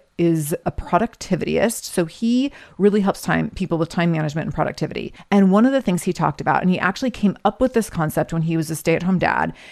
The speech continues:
is he talked about theming your days. And so he would say, like, "Monday every week is the laundry day, and Tuesday every week is, like,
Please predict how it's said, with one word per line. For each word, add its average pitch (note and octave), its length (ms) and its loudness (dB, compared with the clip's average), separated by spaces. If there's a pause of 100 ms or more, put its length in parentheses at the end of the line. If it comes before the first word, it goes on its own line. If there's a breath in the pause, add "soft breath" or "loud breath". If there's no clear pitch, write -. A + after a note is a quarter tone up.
(140 loud breath)
is F3+ 60 -6
he G3+ 80 4
talked A3 240 2
about - 260 0
theming B3 400 8
your G3 140 4
days. - 360 -2
And F3 140 0
so G3 140 4
he B3+ 180 -2
would B3 160 2
say, E3 440 4 (380 loud breath)
like, F3 280 0 (220)
"Monday B3 580 8
every G#3 220 4
week G3 280 4
is D#3 240 -2
the E3+ 300 6
laundry D#3 380 0
day, B2 180 -2
and E3 160 -4
Tuesday B3 320 2
every G#3+ 200 4
week G3+ 280 2
is, F3+ 100 -4
like, E3 200 0